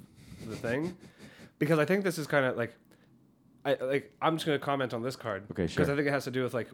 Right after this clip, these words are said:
Speaker 1: like, the thing we were literally just talking about.
Speaker 2: Just let it go.
Speaker 1: Just let it, like,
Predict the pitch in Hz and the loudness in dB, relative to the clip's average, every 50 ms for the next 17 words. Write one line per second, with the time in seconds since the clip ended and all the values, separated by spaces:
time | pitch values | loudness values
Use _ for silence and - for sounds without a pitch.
0 | - - - 110 110 101 - - - - - 127 127 - 156 143 123 123 113 107 | -16 -14 -8 -8 -8 -8 -8 -14 -20 -10 -8 -6 0 2 2 2 4 2 2 2
1 | 120 131 127 120 110 107 101 104 - - 120 117 - 110 98 95 98 90 85 - | 2 2 2 2 2 0 -2 -4 0 0 0 0 0 -4 -6 -6 -6 -8 -6 -8
2 | - - - 101 87 85 82 90 85 78 71 - - - 139 127 113 131 120 120 | -6 -2 0 0 0 0 -2 -2 -2 -2 -4 -8 -6 -4 -2 0 2 2 2 2
3 | 117 - - 131 127 | -2 -4 -4 -2 -2